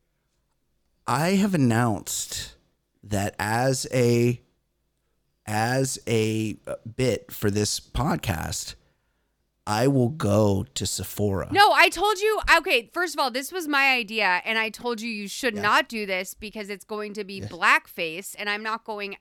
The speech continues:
Speaker 2: out
Speaker 1: <laughs>
Speaker 2: like this.
Speaker 1: No.
Speaker 2: I told you we
Speaker 1: I
Speaker 2: should shade a match your, we should shade match your emoji,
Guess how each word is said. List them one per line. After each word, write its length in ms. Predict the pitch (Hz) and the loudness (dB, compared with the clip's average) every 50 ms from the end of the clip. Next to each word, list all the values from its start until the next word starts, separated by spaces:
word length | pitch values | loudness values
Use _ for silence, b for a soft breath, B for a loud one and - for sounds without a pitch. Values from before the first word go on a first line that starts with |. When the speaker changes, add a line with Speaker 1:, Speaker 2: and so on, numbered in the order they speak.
| - | -2
Speaker 2:
out 280 | 196 214 226 202 202 254 | 0 2 2 2 0 -2
Speaker 1:
<laughs> 20 | |
Speaker 2:
like 240 | 214 190 190 185 - - | -2 -2 -2 -2 -4 -6
this. 520 | 170 160 165 175 190 269 - - - - B B B B B B | -6 -6 -4 -6 -6 -8 -10 -10 -12 -14 B B B B B B
Speaker 1:
No. 160 | - 262 277 240 | 0 2 2 6
Speaker 2:
I 200 | - 285 311 349 381 | 8 10 10 8 8
told 320 | - 403 403 392 381 277 294 | 4 0 0 0 -2 -2 -2
you 240 | 311 294 277 285 | -2 -2 -2 -4
we 60 | 285 254 - | -6 -4 0
Speaker 1:
I 140 | - 208 220 | 2 2 2
Speaker 2:
should 260 | 214 - 285 240 208 | 0 -2 -6 -6 -6
shade 440 | - - - - 285 247 247 277 302 | -8 -8 -2 0 2 2 2 2 0
a 60 | 359 349 | 0 0
match 400 | 320 277 254 262 269 262 - - | 2 4 4 4 2 2 -2 -8
your, 360 | 226 226 240 247 247 254 233 - | -4 0 2 2 2 2 0 -4
we 140 | 233 233 254 240 | -6 -6 -6 -6
should 200 | - 302 262 220 | -6 -8 -8 -8
shade 360 | - - 294 247 247 277 262 | -6 -2 0 0 2 0 0
match 360 | 311 294 294 311 339 - - | 0 0 0 0 0 -4 -8
your 260 | 247 208 220 226 233 247 | -8 -4 -4 -2 -2 -2
emoji, 800 | 285 302 269 190 180 185 185 - 196 180 175 190 220 285 294 | -2 -2 -2 -2 -4 -4 -6 -6 -6 -6 -6 -6 -6 -8 -10